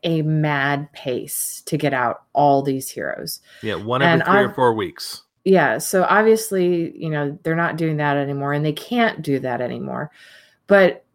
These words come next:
Speaker 1: I hope that the result is they focus then more on some of the mechanics of the game, the state of the game. The, the changes to Storm League were, were needed.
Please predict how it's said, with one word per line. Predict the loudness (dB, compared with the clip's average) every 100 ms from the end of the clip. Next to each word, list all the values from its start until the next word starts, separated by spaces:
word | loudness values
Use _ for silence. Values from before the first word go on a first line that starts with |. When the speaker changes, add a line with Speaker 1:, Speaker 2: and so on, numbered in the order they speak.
| _ -2
Speaker 1:
I | 4 6 4
hope | 4 4 4 -2 -4
that | 0 2 0 _
the | -10 -2
result | 0 2 2 0 0
is | 0 0 -2 -2
they | -2
focus | -2 -4 -4 -6 -4
then | -2 -2
more | -2 -2 -4 -4
on | -4 -2 -4
some | -6 -6 -4 -4 -6 -4
of | -4 -4 -8 -14 _ _ _ _ -4
the |
mechanics | -2 -2 2 4 4 2 0
of |
the | 2
game, | 4 4 4 2 -2 -6 _ _ _ _ _ -6
the | 0 0
state | 2 6 8 8
of |
the | 6
game. | 4 4 2 0 -4 -8 _ _ _ _ _ _ _ _ _ _ _ _ -10
The, | 0 0 4
the | 2
changes | 4 4 6 6 6 4 -2
to | -4
Storm | -2 0 0 0
League | 0 0 -2 -4 -14 _
were, | 0 2 4 4 2 2 0 -4 _ _ _ -4
were | 0 2
needed. | 2 0 -2 -4 -6